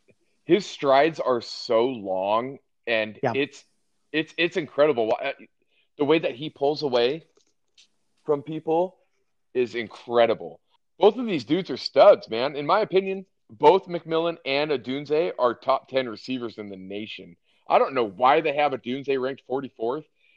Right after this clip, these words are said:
Speaker 1: and maybe I'm just drinking that Kool-Aid that his dad is spilling on Twitter. Have you
Speaker 2: Oh,
Speaker 1: followed
Speaker 2: yeah.
Speaker 1: his dad on Twitter? Oh, my goodness.
Speaker 2: Yup.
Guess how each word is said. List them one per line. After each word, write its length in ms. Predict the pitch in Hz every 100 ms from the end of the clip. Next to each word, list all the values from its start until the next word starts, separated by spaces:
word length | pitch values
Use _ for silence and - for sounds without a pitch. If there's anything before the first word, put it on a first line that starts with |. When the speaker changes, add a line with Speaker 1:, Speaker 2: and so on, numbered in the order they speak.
| _
Speaker 1:
and 180 | 135 139
maybe 280 | 156 175 226
I'm 160 | 196
just 260 | 156 160 110
drinking 480 | 113 131 156 165 147
that 220 | 139 -
Kool-Aid 480 | - 135 147 156 127
that 140 | 120
his 220 | 117 127 104
dad 320 | 120 120 135
is 100 | -
spilling 460 | - - 117 143
on 160 | 117 98
Twitter. 420 | - 113 143 170 _ _ _ _ -
Have 140 | 127
you 100 | 240
Speaker 2:
Oh, 100 | 120
Speaker 1:
followed 200 | 147 170
Speaker 2:
yeah. 80 | 208
Speaker 1:
his 100 | 202
dad 220 | 208 196
on 120 | 202 185
Twitter? 260 | 185 208 151
Oh, 180 | 165
my 280 | 131 95 92 _ -
goodness. 520 | 135 135 101 87 -
Speaker 2:
Yup. 680 | 117 110 104 107 120 151